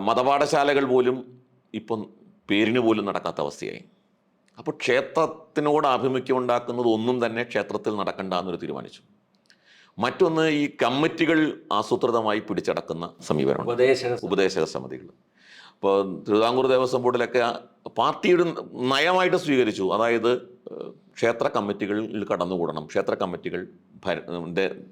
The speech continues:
Speaker 1: അതിൻ്റെ ഭരണ നേതൃത്വത്തിലേക്ക് വരണം, ക്ഷേത്രങ്ങളുടെ ഭരണ നേതൃത്വത്തിലേക്ക് വരണം. ക്ഷേത്രങ്ങളുടെ ഭരണ നേതൃത്വത്തിൽ വരുന്ന സമയത്ത് പല കമ്മിറ്റികളും നടക്കുന്നത് അവിടുത്തെ ഏരിയ സെക്രട്ടറിയുടെയോ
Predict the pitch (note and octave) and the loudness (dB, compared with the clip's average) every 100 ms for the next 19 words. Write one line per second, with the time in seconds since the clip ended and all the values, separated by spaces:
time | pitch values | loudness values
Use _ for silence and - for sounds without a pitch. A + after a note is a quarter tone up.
0 | - A2+ C3+ C#3+ A#2+ G2+ G2+ F#2+ F#2 F2 | -4 0 0 0 0 -2 -2 -4 -4 -8
1 | D#2+ D2+ C2+ B1+ - _ - D3+ D3+ E3 | -6 -6 -6 -16 -20 _ -4 -2 0 0
2 | E3 D3 A#2 G#2 G#2 G2 F#2 F2 D#2+ C2+ | 2 0 0 -2 -2 -2 -4 -8 -6 -8
3 | C#2+ _ _ _ _ - - - C#3+ D3 | -12 _ _ _ _ -20 -20 -2 0 2
4 | F3 F3+ F#3 F3+ D#3+ D#3+ D3+ D#3 D#3 D3+ | 2 2 2 2 2 0 0 0 2 2
5 | C3+ C#3+ C#3+ C#3 C3 - G#2 C#3 D3 A#2+ | 2 0 -2 -2 -2 0 2 2 0 0
6 | B2 - B2+ B2+ B2 G#2+ G2+ - G#2+ G#2 | -2 0 2 2 2 -2 -2 -4 -4 0
7 | A#2 G#2 F#2+ G#2+ G2+ G#2 - G#2 G2 G2+ | 2 2 0 2 2 2 0 -6 -4 0
8 | G2 | 2